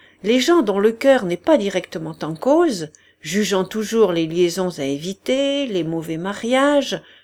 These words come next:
comme si on était libre de choisir ce qu'on aime, ne tiennent pas compte du mirage délicieux que l'amour projette, et qui enveloppe si entièrement et si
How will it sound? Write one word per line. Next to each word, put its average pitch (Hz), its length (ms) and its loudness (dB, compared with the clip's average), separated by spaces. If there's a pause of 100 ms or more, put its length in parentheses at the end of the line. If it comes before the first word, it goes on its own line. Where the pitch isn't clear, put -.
(180)
comme 190 240 2
si 180 140 -8
on 160 80 -6
était 165 260 -2
libre 170 340 -4
de 151 120 -6
choisir 160 420 -6
ce - 120 -10
qu'on 185 240 -4
aime, 214 360 -2 (720)
ne 269 140 4
tiennent 311 460 2
pas 339 180 2
compte 294 440 0
du 214 220 -2
mirage 240 520 0
délicieux 220 720 0
que 202 140 -2
l'amour 202 480 2
projette, 185 720 -2 (460)
et 262 120 2
qui 294 160 2
enveloppe 311 580 2
si 233 240 0
entièrement 302 800 0
et 214 160 2
si 226 320 -6